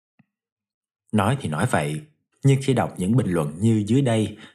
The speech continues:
tim tôi vẫn đập rộn ràng. Tôi chọn quyển sách này vì không muốn làm gì cả,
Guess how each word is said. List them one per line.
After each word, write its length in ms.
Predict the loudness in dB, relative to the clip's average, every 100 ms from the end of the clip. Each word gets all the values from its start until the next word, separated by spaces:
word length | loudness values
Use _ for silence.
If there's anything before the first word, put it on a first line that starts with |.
| 0
tim 220 | 2 2
tôi 240 | 0 0
vẫn 260 | -4 -6 -4
đập 180 | -4 -4
rộn 240 | -2 -2 -2
ràng. 260 | -4 -4 -8 _ _ _ _ _ _ _ _ _ _ _ _ _ _ _ _
Tôi 120 | 0 2
chọn 240 | 2 0
quyển 140 | -2 0
sách 220 | 0 2
này 360 | 2 2 -2 -10 -6
vì 220 | 0 0
không 260 | 2 0
muốn 160 | 0 0
làm 220 | -2 -4
gì 140 | -4 -4
cả, 340 | -2 -2 -4